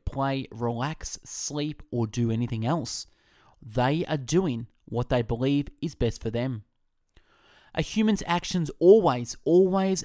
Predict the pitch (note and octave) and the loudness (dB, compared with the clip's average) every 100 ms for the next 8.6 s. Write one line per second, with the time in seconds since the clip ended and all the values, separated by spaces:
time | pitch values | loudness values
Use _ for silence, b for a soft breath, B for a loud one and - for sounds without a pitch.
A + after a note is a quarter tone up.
0 | - D#3+ C3 D3 D#3 E3 - _ C#3 F3 | -4 -6 -4 -2 0 -2 -6 _ 6 8
1 | F3+ A#2+ A2+ - - - - C#3+ D3 B2+ | 8 4 -2 -10 -12 -12 -4 0 0 -2
2 | - A#2 A2 C3 - A2+ - - b b | 0 0 0 -2 -2 -4 -6 -14 b b
3 | b G3 - G3+ G#3 D#3+ D#3+ F3+ G3 G#3+ | b -4 -2 -2 -2 -2 0 2 2 0
4 | G#3 _ _ _ _ - - F#3 - B2 | -4 _ _ _ _ -10 -4 -4 -2 -2
5 | A#2+ - A#2 A2 - _ _ _ _ _ | -2 -2 -4 -6 -10 _ _ _ _ _
6 | _ _ _ _ - E3 D#3+ F#3 E3+ - | _ _ _ _ -2 0 0 2 0 0
7 | F3 E3+ - D#3+ D#3 D#3+ C#3 D3 C3 C3+ | 0 0 0 0 2 -2 -2 0 0 0
8 | - B2 A2 B2+ D3 | 0 -2 -2 0 0